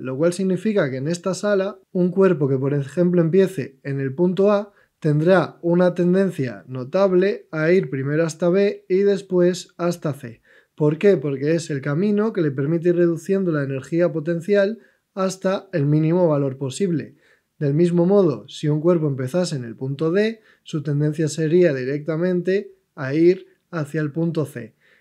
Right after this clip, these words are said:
Y si un cuerpo comenzase, por último, en el punto E, su tendencia también sería directamente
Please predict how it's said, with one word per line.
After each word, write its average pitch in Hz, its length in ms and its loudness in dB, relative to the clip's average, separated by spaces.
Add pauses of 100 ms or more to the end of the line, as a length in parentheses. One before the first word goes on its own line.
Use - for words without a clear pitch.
(400)
Y 196 380 0
si - 180 -4
un 143 140 2
cuerpo 156 300 4
comenzase, 147 840 0
por 135 220 -6
último, 127 640 0
en 127 160 -12
el 110 140 -14
punto 127 360 -4
E, 208 180 2
su 202 260 -6
tendencia 180 560 -2
también 139 260 -4
sería 156 480 -2
directamente 151 1120 -4